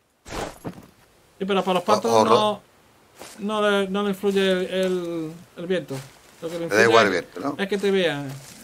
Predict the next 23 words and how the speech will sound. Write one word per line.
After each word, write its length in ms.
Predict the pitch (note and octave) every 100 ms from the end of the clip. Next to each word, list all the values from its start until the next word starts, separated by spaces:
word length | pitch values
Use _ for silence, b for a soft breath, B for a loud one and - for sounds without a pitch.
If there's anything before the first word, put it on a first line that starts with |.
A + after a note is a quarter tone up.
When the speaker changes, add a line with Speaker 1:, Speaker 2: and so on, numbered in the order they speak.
| - F3+
Speaker 1:
El 120 | E3
pato 360 | - F#3+ G3+
es 240 | G#3+ G#3+ G#3
que 120 | G3+
te 60 | F#3+
Speaker 2:
Ya, 80 |
Speaker 1:
vean. 100 | -
Speaker 2:
bueno. 160 | - C#3 - - - - - _ - - -
Bueno, 160 | B2 A#2
por 100 | A#2+
aquí 140 | A2+
está 180 | B2+ B2+
muy 160 | A#2+
lejos. 380 | A#2+ C#3 B2+ A#2+
Vamos 280 | F#2 E2+ G#2+
a 40 | A#2
ver 160 | B2
si 100 | B2
le 100 | A#2+
pegamos 280 | A#2 B2 B2
algún 200 | B2 B2
pato, 340 | A2+ A#2+ F#2+ E2+
mira. 300 | G#2+ B2+